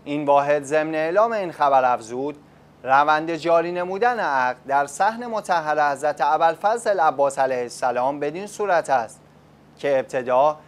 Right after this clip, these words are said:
اطلاعات مربوط به زوجین و خانواده‌های آنها گرفته می‌شود و سپس خطبه عقد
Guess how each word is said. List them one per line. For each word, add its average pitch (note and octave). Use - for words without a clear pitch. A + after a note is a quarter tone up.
اطلاعات E3+
مربوط G3
به D#3
زوجین C3+
و D3
خانواده‌های D#3+
آنها C#3
گرفته D#3
می‌شود D#3
و C3+
سپس C#3
خطبه F#3
عقد B2+